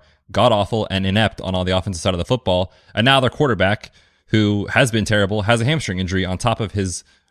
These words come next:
shoulder issue. So, you know, Denver has just been so bad. They've been under their team total in every game but one so far this year. And on the Jets side of the ball, what they were when the,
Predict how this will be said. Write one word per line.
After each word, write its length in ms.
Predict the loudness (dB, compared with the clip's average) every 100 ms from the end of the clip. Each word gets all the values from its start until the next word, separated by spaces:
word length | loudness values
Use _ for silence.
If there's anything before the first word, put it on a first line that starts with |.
| -10
shoulder 320 | 0 2 2
issue. 380 | -2 -4 -4 -6
So, 340 | 0 0 0 _ _ _ 0
you 100 | 4
know, 100 | 6
Denver 300 | 4 4 4
has 120 | 2
just 160 | 0
been 120 | -4 -2
so 180 | 0
bad. 180 | 4 4
They've 100 | 4
been 100 | 0
under 180 | 0 0
their 120 | -2
team 180 | 0 -2
total 480 | 0 0 0 -2 _ _ _ _ _ -8
in 140 | -4
every 260 | 0 0 0
game 240 | 0 0
but 140 | 0 0
one 240 | -2 0
so 160 | -2 -2
far 180 | 0
this 220 | -2 -2 0
year. 300 | 2 0 -4 _ _ _ _
And 160 | 2 2
on 60 |
the 80 | 2
Jets 200 | 2 2
side 160 | 4 2
of 40 |
the 60 | 2
ball, 380 | 2 0 -2 0
what 160 | 0
they 100 | 2
were 320 | 0 2 2 2
when 140 | 0
the, 120 | -2